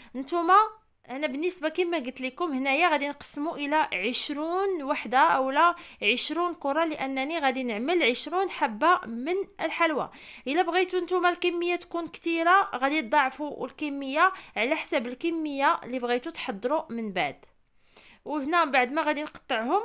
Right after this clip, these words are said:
راه غادي نشكل منهم كرات، وغادي نخليهم في الصحن كما كتلاحظوا معايا. ها هما بعد ما شكلتهم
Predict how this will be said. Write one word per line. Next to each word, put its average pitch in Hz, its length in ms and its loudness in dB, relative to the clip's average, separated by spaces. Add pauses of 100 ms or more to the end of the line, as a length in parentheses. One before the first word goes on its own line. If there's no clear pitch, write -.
راه 381 100 6
غادي 320 180 0
نشكل - 380 -6
منهم 294 400 -4
كرات، 320 520 2 (460)
وغادي 330 420 0
نخليهم 277 560 -4
في 311 60 -14
الصحن - 460 -8 (480)
كما 311 220 0
كتلاحظوا 302 460 -2
معايا. 208 280 4
ها 262 200 2
هما 302 160 -2
بعد 269 220 0
ما 247 100 -4
شكلتهم 240 600 -2